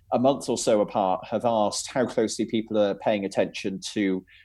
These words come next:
the anti-Semitism story and how closely they're paying attention to the Russia story. And I think, as we suspected, um, the Russia story is cutting through much more. So fifty-eight percent say that they ha-, are following very or fairly close, closely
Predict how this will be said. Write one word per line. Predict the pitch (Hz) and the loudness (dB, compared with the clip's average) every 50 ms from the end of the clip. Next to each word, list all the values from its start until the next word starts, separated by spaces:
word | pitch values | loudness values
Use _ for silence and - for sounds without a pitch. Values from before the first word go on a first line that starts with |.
| _ - | _ 2
the | 117 | 2
anti-Semitism | 107 98 - 113 107 - 160 139 107 - - - 104 92 | 2 2 2 -2 2 2 2 2 2 -4 -6 -10 -10 -10
story | - - 110 101 101 107 | -4 0 2 2 4 2
and | 110 110 | 2 2
how | 113 110 | 2 0
closely | 101 - 117 104 98 - - 95 | 0 2 2 0 0 0 0 0
they're | 101 92 | 0 2
paying | - 113 101 95 | 2 2 2 2
attention | 92 - - 87 82 - 107 107 | 0 -2 -2 -2 -4 -6 -10 -6
to | - | -6
the | 101 95 | -2 0
Russia | 107 104 95 - - | 2 0 0 0 -8
story. | 98 - - 98 76 69 - - - - - - - - | -8 -4 -2 -2 -2 -2 -6 -10 -14 -20 -20 -10 -2 2
And | 147 160 | 4 4
I | 170 | 4
think, | 170 - 269 208 170 175 | 6 6 4 4 4 4
as | 151 135 131 131 - | 2 2 2 2 0
we | 147 131 | -4 -4
suspected, | 127 - 120 - - 156 - - - - - 117 - - - - _ _ _ _ _ _ - | -2 -4 -6 0 2 2 2 2 -2 -6 -2 -2 -2 -4 -4 -16 _ _ _ _ _ _ 0
um, | 110 110 107 107 107 107 107 - _ _ _ | 2 4 6 6 4 2 0 -10 _ _ _
the | - 127 | 2 4
Russia | 131 131 123 - 135 | 4 4 2 0 -4
story | 127 - 135 120 113 110 110 110 | -2 0 2 2 4 4 2 2
is | 110 110 | 0 -2
cutting | - - 123 117 - 117 110 | 0 0 0 0 0 -4 -8
through | 110 - - 113 104 101 98 - - | -8 -4 -2 0 0 0 0 -2 -4
much | 127 127 135 127 107 - - - - | -6 -2 2 2 0 0 -2 -8 -6
more. | 113 101 - - - - | -4 -4 -4 -4 -6 -6
So | - - 127 107 101 | 0 2 4 4 4
fifty-eight | - - 160 127 - - 135 117 - - | 4 0 0 0 2 2 2 2 2 0
percent | - - - 107 101 98 - | -4 -2 0 0 0 -2 -4
say | - - - 98 101 | -4 0 0 0 0
that | 95 92 - | -2 -4 -2
they | - 107 104 101 98 98 95 95 _ _ _ _ _ _ - | 0 2 2 2 2 0 -2 -4 _ _ _ _ _ _ 0
ha-, | 120 110 - - | 2 2 2 2
are | 120 113 | 0 0
following | - - 117 110 104 104 104 104 98 98 104 | 2 4 2 4 4 4 4 2 0 0 -2
very | - - 120 117 113 107 101 98 95 - | 2 4 6 6 6 4 4 2 0 0
or | - 110 | -2 -2
fairly | 107 - - 139 127 107 98 95 | -2 2 4 4 6 4 4 0
close, | - - 92 90 - - - - _ - - | -2 -2 -2 -2 -2 -8 -14 -18 _ -10 -2
closely | - 113 107 101 - - 113 95 92 95 - | 0 0 0 0 -2 -4 -2 -2 -2 -4 -6